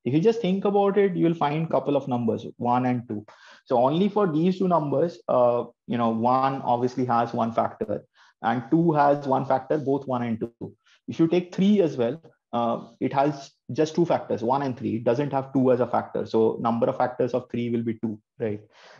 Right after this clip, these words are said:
Uh, same with four. Uh, you will have one as a factor, two as a factor, four as a factor, but three will not be a factor. So number of factors will be three.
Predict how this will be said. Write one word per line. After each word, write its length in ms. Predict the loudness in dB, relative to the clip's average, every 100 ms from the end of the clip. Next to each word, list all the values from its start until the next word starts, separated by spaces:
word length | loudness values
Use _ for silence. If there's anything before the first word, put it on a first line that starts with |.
| 0
Uh, 180 | 2 2
same 260 | 2 2
with 180 | 2 0
four. 360 | 2 2 2 -2
Uh, 240 | 0 2 2
you 120 | 0
will 80 | 2
have 220 | 2 2
one 220 | 2 2
as 100 | 0
a 60 | 0
factor, 440 | 0 -2 -2 0
two 160 | 2 2
as 80 | 2
a 80 | 0
factor, 320 | -2 0 -2
four 300 | 0 2 4
as 80 | 2
a 60 |
factor, 300 | -2 -6 -8 -8
but 180 | -8
three 160 | -2 0
will 120 | 0
not 260 | 0 -2 -2
be 80 | -2
a 60 |
factor. 340 | -2 -6 -6 -6
So 100 | -6
number 260 | -2 -2
of 60 | 0
factors 300 | -2 -4 -4
will 100 | -4
be 80 | -4
three. 300 | -4 -6